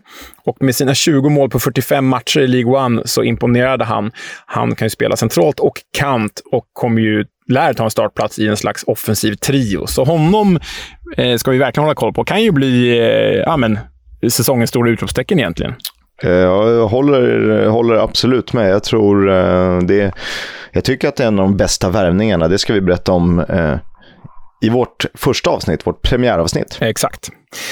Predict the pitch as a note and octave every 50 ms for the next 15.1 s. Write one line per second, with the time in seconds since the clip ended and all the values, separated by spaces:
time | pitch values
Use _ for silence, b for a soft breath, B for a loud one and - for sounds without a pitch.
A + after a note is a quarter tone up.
0 | B B B B B B F3 F3 E3+ D#3+ F3+ F#3 F#3 D3+ D#3 E3+ F#3 E3+ C3 C3
1 | - C3+ B2 A#2 A#2 A#2+ B2 C3+ D3+ D3 B2+ A#2+ A2 - - E3 C3+ A2 G2 -
2 | C#3+ D#3 C#3+ - - - D3 D3 C#3+ B2+ D3 C#3 C3 C3+ C3+ A#2+ A#2+ A2 - -
3 | - D3 C#3+ C#3+ C#3 B2 C3+ C3 - - C3+ C3+ C3+ B2+ - A2+ - C#3 B2 A#2+
4 | B2+ A#2 A#2 A#2 A#2 A#2 G#2+ G2 - - - - A2+ - B2 A#2+ A#2+ A#2+ A#2 A#2
5 | A#2+ A#2+ A#2 A2+ - G#2 C3 B2 B2 A#2+ A#2 A#2 A#2 A2+ - A#2+ A#2 A2+ - B
6 | B B B F3+ E3+ - - - - F3 D#3+ D3+ C#3 C3+ C3 C3 B2 C3 - C3+
7 | B2+ B2+ C3 C3 B2+ B2 B2 B2 A#2+ A#2 A#2+ A#2+ A#2 A#2 A2+ - B2 A#2+ B2 B2+
8 | A#2 - - A2 - B2 - - A#2 A2 - - G#2 - - - F3+ - - -
9 | - - C#3 C#3+ D3 C3+ - C3 A2+ - A2 G2+ - - - _ - - D3 C#3+
10 | - - - D#3+ F#3 F#3 C#3+ A#2+ G#2+ G#2 G2+ - C3 C3 C#3 C#3+ C#3+ C#3+ C#3+ C#3
11 | C3+ D#3 G#3 A#3 - - - - A2+ G#2 G#2 - C3+ C3+ C3+ C3 B2+ - C3 C3
12 | A#2 - C3+ D3+ C#3+ - - A2 G#2 G#2 - A#2 A#2 A2+ A#2+ A#2 A#2 A2+ A#2 A#2
13 | - - - G3 A3 F#3 - C#3+ C3 - B2+ A#2 - B2 - - C#3+ D#3 E3+ D#3+
14 | B2 - A2+ G#2 - - G#2+ G#2 - A#2 - - G#2 G2+ F#2+ G2 G2+ - A2+ A2
15 | G#2+ G#2+